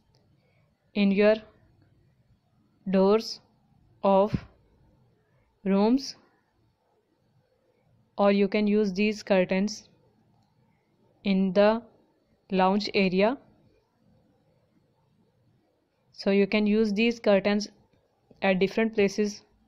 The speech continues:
of your house for different purposes. These curtains are having large fringes at the end of the curtain.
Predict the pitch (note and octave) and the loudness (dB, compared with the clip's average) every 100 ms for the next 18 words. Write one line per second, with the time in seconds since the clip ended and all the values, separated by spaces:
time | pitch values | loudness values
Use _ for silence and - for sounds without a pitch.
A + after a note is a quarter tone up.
0 | _ F#3 F3+ G3+ F#3+ F#3 F#3+ B3 - _ | _ -6 -4 0 0 2 0 -2 -8 _
1 | _ _ _ _ _ _ - F#3+ F#3 F#3 | _ _ _ _ _ _ -2 0 0 -2
2 | G3+ G3 G3 F3+ G3+ G3 C4+ - _ _ | -2 -4 -2 -2 -2 0 -2 -4 _ _
3 | _ _ _ _ _ _ _ _ _ - | _ _ _ _ _ _ _ _ _ -4
4 | G3 G#3 G#3 G#3 G3 A3 C4 - _ _ | 0 0 2 2 2 0 -2 -6 _ _
5 | _ _ _ _ _ _ - F#3+ F#3+ F#3+ | _ _ _ _ _ _ -2 2 2 2
6 | F3+ G#3 G#3 F#3 F#3 A3 - - F#3+ G#3 | 0 0 2 2 2 2 -4 -2 0 -2
7 | - - _ _ _ _ _ _ _ - | -6 -20 _ _ _ _ _ _ _ -4
8 | F#3 E3+ F#3+ F#3 G3 G3+ G3 - G#3 B3+ | -2 0 0 0 2 0 0 0 0 -2
9 | - _ - _ _ _ - _ - G3 | -12 _ -20 _ _ _ -20 _ -6 0
10 | F#3 G#3+ C4+ | 2 2 -2